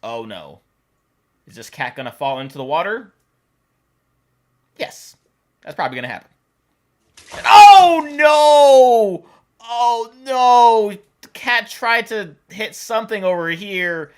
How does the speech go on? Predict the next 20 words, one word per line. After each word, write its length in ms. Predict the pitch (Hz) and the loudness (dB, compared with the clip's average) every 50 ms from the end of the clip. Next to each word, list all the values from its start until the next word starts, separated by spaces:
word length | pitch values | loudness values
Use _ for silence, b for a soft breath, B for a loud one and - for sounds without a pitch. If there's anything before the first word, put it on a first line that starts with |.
| b b b _ _ _ - | b b b _ _ _ -14
and 220 | 147 156 160 156 | -12 -12 -12 -12
just 220 | 151 156 147 - | -14 -16 -18 -18
lost 400 | 139 131 135 139 143 143 143 143 | -16 -12 -10 -10 -10 -10 -12 -14
the 80 | - 147 | -18 -18
balance. 600 | 120 104 123 123 120 110 107 107 107 107 107 - _ | -14 -12 -10 -10 -10 -12 -12 -14 -16 -18 -20 -20 _
Oh 500 | 151 147 151 139 131 123 120 117 113 110 104 101 104 | -20 -20 -18 -18 -18 -16 -16 -16 -16 -16 -18 -20 -20
no. 720 | 107 113 113 113 113 110 110 110 110 110 113 113 110 104 101 _ _ _ _ _ _ _ _ _ _ _ _ _ _ _ _ _ _ _ _ _ _ _ _ _ _ _ _ _ _ _ _ - | -16 -14 -14 -12 -12 -10 -10 -10 -10 -12 -12 -14 -16 -18 -20 _ _ _ _ _ _ _ _ _ _ _ _ _ _ _ _ _ _ _ _ _ _ _ _ _ _ _ _ _ _ _ _ -10
Uh-oh. 400 | 107 131 156 - 127 117 113 113 | -8 -8 -6 -6 -8 -10 -12 -12
The 80 | - - | -14 -16
ongoing 540 | 151 139 143 143 143 135 151 147 143 147 | -14 -12 -12 -12 -10 -10 -10 -10 -10 -12
struggle 400 | 139 - - 135 131 131 131 131 | -14 -16 -14 -14 -14 -14 -14 -16
between 420 | 120 117 110 _ - - 147 127 120 | -18 -20 -20 _ -20 -20 -20 -20 -20
cat 320 | - - - 151 135 - - | -16 -10 -8 -8 -8 -8 -12
and 180 | 131 139 135 | -16 -16 -10
dog. 300 | 135 156 151 147 - 147 | -6 -4 -4 -4 -4 -6
Who's 180 | 147 165 160 151 | -10 -14 -16 -14
gonna 120 | 180 170 | -14 -12
win 180 | 160 165 165 156 | -10 -10 -10 -10
this 200 | 160 180 175 - | -12 -14 -14 -14
one? 240 | 107 110 113 110 | -16 -16 -16 -16